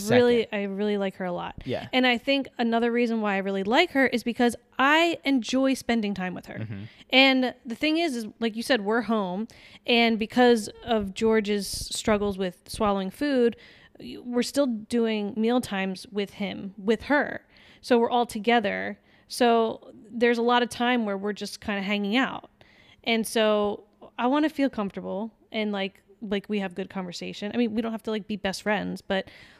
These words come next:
Speaker 1: you know, it's the, i-, it's something to take into consideration that you get along with your nanny and not just that, 'cause I w-, I kept saying to you after she left, "George took to her pretty well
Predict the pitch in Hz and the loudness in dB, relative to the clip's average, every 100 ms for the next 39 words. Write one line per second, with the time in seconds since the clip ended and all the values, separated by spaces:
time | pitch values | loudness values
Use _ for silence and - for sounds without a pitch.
0 | _ _ _ _ - - _ - 254 277 | _ _ _ _ -20 -20 _ -6 0 0
1 | 196 226 254 226 - 233 233 - _ - | 2 0 -2 -6 -6 -4 -4 -6 _ -18
2 | 247 - 240 - 269 269 285 262 247 254 | -18 -14 -12 0 2 2 0 -2 0 0
3 | 226 214 208 202 220 208 220 240 214 202 | 0 -2 -4 -4 -4 0 0 0 -2 -4
4 | 202 196 190 220 247 220 220 208 196 202 | -2 -4 -2 2 2 2 0 0 0 0
5 | 196 190 196 190 202 208 190 185 - 202 | -2 -6 -6 -4 -2 -2 -2 -6 -8 -4
6 | 202 196 - 208 - 190 185 _ 233 220 | -2 -2 -2 -4 -2 -4 -4 _ -2 2
7 | 220 233 226 220 208 - 202 - 196 190 | 2 2 -2 -4 -4 -4 -6 -6 -6 -8
8 | - - 208 180 - - - - _ - | -8 -6 -6 -6 -12 -20 -20 -20 _ -12
9 | - 226 285 - - - 269 277 285 262 | 2 2 2 -2 -8 -6 -4 -2 -2 -2
10 | 311 311 440 - - | -2 0 0 -2 -6